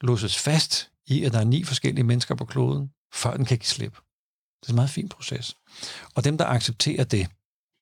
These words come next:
altså giver slip på modellen, det er jo, der er jo noget nysgerrighed og noget læring, og noget,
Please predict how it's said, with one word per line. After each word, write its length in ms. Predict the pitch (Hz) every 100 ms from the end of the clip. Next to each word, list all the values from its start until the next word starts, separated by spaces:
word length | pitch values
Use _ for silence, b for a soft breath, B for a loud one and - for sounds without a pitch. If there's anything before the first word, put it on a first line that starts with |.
| -
altså 160 | 95 120
giver 160 | 120
slip 380 | 98 - 117 117 - -
på 120 | 117
modellen, 460 | 104 101 113 - 95 _ _ _ _ _ _ _ _ _ _ _ _ _ _ _ _ _ _ _ _
det 40 | 110
er 40 |
jo, 180 | 107 107 90 - _ _
der 60 | 107
er 40 |
jo 20 |
noget 140 | 120 113
nysgerrighed 540 | 110 - 135 110 113
og 100 | 117
noget 180 | 104 98
læring, 460 | 95 95 104 113 - b b b b _
og 160 | 110 101
noget, 540 | 101 98 98 95 87